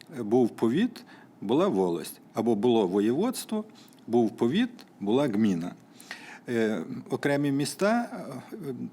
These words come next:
такі достатньо великі міста, виділялися з цієї системи і мали, е, св-, свій статус і свої повноваження. Потім все відбулося,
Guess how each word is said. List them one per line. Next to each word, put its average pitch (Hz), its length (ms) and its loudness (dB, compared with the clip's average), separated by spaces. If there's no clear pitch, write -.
такі - 220 -4
достатньо 107 480 -2
великі 127 400 2
міста, 139 360 -2
виділялися 107 800 2
з - 40 -6
цієї 175 320 2
системи 165 500 -4
і 127 60 0
мали, 127 360 2
е, 123 80 0
св-, - 680 -4
свій 127 280 2
статус 151 440 -4
і 117 40 -6
свої 120 300 -2
повноваження. 110 760 -4
Потім 247 280 2
все - 220 2
відбулося, 139 760 4